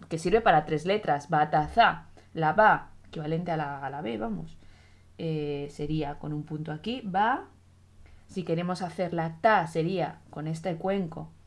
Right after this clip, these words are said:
más dos, ta. Si queremos hacer la za, es con tres. Uno por aquí arriba, que forma un triángulo. Muy bien, pues ya tenemos cuatro letras. Alif,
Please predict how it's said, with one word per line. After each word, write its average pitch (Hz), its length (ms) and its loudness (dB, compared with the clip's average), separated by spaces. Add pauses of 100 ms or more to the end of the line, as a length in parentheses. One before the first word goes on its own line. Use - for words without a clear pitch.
(360)
más 185 460 -4 (180)
dos, 214 540 -6 (1120)
ta. 214 320 0 (580)
Si 233 140 -10
queremos 226 340 -2
hacer 180 280 -2
la 196 140 2
za, 202 380 -2
es 214 220 -6
con 214 240 -6
tres. - 420 -8
Uno 180 320 -4
por 160 140 -4
aquí - 180 -8
arriba, 196 400 -6
que 175 80 -12
forma 185 480 -4 (380)
un 180 180 -2
triángulo. 143 580 -4 (840)
Muy 170 140 0
bien, 160 120 2
pues 160 100 0
ya 165 100 2
tenemos 190 260 0
cuatro 175 360 6
letras. 147 500 -2 (280)
Alif, 240 500 2